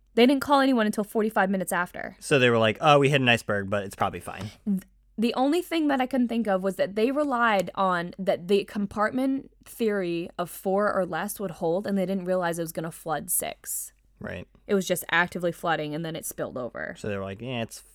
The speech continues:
Speaker 2: fine, probably."
Speaker 1: That's the only thing I can think of why. But if you hit something, why the fuck are you waiting?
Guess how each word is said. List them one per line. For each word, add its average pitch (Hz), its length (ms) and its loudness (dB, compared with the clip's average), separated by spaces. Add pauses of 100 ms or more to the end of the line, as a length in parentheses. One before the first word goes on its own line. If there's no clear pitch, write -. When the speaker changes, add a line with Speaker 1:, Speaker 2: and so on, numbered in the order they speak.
Speaker 2:
fine, 90 600 -10
probably." 92 680 -10
Speaker 1:
That's 214 220 -2
the 226 200 -8
only 240 240 0
thing 240 180 -4
I 185 80 -4
can 190 180 -4
think 170 180 -6
of 165 200 -4
why. 160 380 0 (260)
But 254 100 4
if 240 140 2
you 427 160 10
hit - 260 4
something, 370 680 0 (1600)
why 254 240 6
the 359 80 -2
fuck - 340 0
are 302 60 -2
you 254 160 4
waiting? 208 600 0